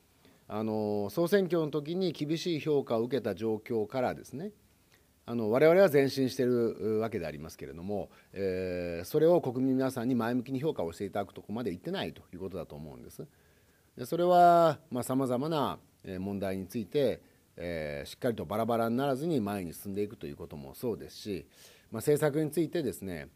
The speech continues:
あの、実現をしっかりとできるようなものを提案をしていくという中身もそうだと思うんです。で、これだけ大きく、あの、評価を下げてるわけですから、こう、一朝一夕でうまくいくということはないと思います。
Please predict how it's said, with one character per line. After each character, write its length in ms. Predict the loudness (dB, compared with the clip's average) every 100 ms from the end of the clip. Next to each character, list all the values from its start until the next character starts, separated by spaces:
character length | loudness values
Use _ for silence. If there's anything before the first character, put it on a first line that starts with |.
| _ _ _
あ 60 | -14
の、 160 | -12 -12
実 260 | -12 -2
現 100 | 0
を 80 | 0
し 80 | -4
っ 20 |
か 140 | -2
り 40 | -2
と 80 | -2
で 100 | -2
き 120 | 0
る 80 | 0
よ 100 | 0
う 40 |
な 80 | -2
も 160 | -2 -2
の 80 |
を 80 | -4
提 120 | -6
案 140 | -8 -8
を 60 |
し 80 | -8
て 80 | -12
い 40 |
く 80 | -12
と 120 | -12
い 20 | -10
う 20 |
中 240 | -8 -8
身 120 | -8
も 100 | -8
そ 300 | -10 -6 -6
う 20 | -6
だ 140 | -10
と 100 | -10
思 180 | -10 -10
う 60 |
ん 60 | -12
で 100 | -14
す。 160 | -16 -16 _ _ _ _ _ _ _ -8
で、 220 | -6 -2
こ 100 | 4
れ 60 |
だ 100 | 4
け 140 | 6 4
大 100 | 4
き 140 | 2
く、 340 | 0 0 0 -6 -12
あ 100 | -8
の、 120 | -6
評 200 | -4 -4
価 120 | -2
を 100 | -6
下 160 | -4 -4
げ 100 | -4
て 140 | -4
る 80 | -12
わ 80 | -12
け 80 | -14
で 100 | -18
す 80 | -14
か 80 |
ら、 240 | -8 -8 -10 -20 _ _ _
こ 100 | -4
う、 40 | 0
一 60 |
朝 140 | 2 2
一 100 | 2
夕 80 | 2
で 80 | 0
う 40 |
ま 140 | 0 -2
く 100 | -6
い 60 |
く 100 | -8
と 60 | -8
い 60 |
う 40 | -8
こ 80 | -4
と 80 |
は 60 | -2
な 140 | -2
い 80 | -6
と 80 | -8
思 120 | -14
い 60 | -18
ま 100 | -20
す。 140 | -20